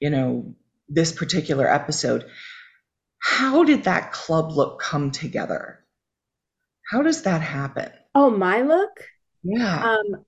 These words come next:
Speaker 2: I, you know, I don't know. The, the d-, designer was a woman named Linda Sarajan Fasmir.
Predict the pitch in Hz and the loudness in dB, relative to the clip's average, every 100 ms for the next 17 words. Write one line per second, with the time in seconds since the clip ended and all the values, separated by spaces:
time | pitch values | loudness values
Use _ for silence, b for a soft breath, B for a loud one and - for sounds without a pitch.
0 | - 170 185 190 202 180 165 190 220 190 | -12 -12 -6 -2 0 0 -2 0 0 2
1 | 185 180 170 151 190 160 170 190 190 170 | 0 0 -2 -2 0 0 -2 -4 -6 -4
2 | 185 196 196 208 226 226 196 175 185 180 | -2 0 -2 -2 -4 -2 -2 -2 -2 0
3 | 180 180 170 170 170 180 190 196 196 - | 0 0 -2 -2 -2 -2 0 -2 -4 -10
4 | - - 185 170 175 170 175 170 170 - | -20 -8 -2 0 -2 -2 -2 -2 -4 -6
5 | 160 165 - 143 143 - | -6 -6 -12 -12 -12 -16